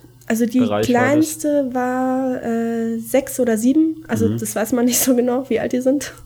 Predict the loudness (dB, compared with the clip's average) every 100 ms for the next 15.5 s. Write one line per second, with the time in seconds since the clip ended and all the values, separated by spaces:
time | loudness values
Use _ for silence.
0 | -12 -4 0 0 -4 -10 -12 -10 -2 2
1 | 4 4 2 0 -4 -20 -20 -4 0 2
2 | 2 2 2 0 0 0 2 2 2 0
3 | 0 -2 0 0 0 -2 -2 -2 -2 0
4 | -2 0 -2 -2 -4 -6 -10 -20 -20 -20
5 | -20 -20 -2 2 4 4 2 -2 -6 2
6 | 4 4 2 2 0 0 0 2 2 2
7 | 2 2 2 2 2 0 0 2 4 4
8 | 2 2 2 0 -2 0 2 0 -4 -16
9 | -18 -4 -2 0 0 0 0 0 0 0
10 | 2 2 2 2 2 0 0 0 0 0
11 | -2 0 0 0 2 2 0 -4 -14 -2
12 | 0 0 -2 -10 -20 -20 -20 -20 -6 0
13 | 2 2 2 2 0 -6 -20 -20 _ 0
14 | 0 0 0 0 0 0 0 2 0 0
15 | 0 0 -2 -2